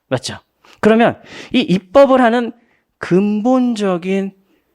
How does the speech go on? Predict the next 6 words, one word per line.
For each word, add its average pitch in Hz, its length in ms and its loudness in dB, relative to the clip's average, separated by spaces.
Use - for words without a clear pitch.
원칙이 147 800 0
무엇이냐? 131 600 -2
바로 160 480 -2
원리 135 360 2
원칙입니다. 110 640 -6
원리. 104 340 -4